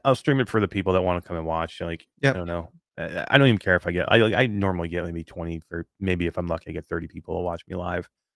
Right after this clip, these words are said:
Speaker 1: maybe forty if we get really, really busy. But, uh,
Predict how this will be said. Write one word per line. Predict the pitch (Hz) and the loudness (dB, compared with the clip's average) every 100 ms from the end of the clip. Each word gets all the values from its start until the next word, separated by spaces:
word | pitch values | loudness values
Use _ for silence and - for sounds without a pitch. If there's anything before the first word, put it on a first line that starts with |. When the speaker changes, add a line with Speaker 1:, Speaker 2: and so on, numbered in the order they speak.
| _ _ - | _ _ -4
Speaker 1:
maybe | 92 | -2
forty | 95 90 87 85 | 2 2 4 0
if | 85 | 0
we | 90 | -2
get | 87 | -2
really, | 87 85 82 82 _ | 0 0 -2 -6 _
really | 92 87 | -2 2
busy. | 90 85 90 | 0 0 0
But, | 87 - _ _ - | 0 -2 _ _ -14
uh, | - | -14